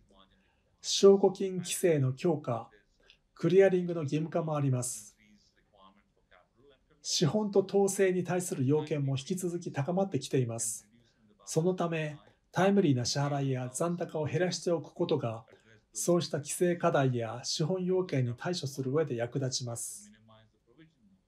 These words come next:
プロビジョンナンバーを最小限化することも必要です。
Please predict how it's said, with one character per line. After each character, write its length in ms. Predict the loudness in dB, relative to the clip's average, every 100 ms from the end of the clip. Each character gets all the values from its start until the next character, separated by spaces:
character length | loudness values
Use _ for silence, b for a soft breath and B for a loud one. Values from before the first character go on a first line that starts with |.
| _ _ _ _ _ _ _ _ -2
プ 100 | 6
ロ 120 | 6
ビ 80 | 6
ジ 100 | 0
ョ 40 |
ン 60 | -2
ナ 120 | -4
ン 80 | 0
バ 100 | 0
ー 40 |
を 100 | 0
最 240 | -2 -4 -2
小 160 | -2
限 180 | -2 -4
化 100 | -4
す 140 | -4
る 60 | -4
こ 120 | -2
と 120 | 0
も 80 | -2
必 240 | -4 -4 -2
要 80 |
で 120 | -2 -4
す。 260 | -8 -10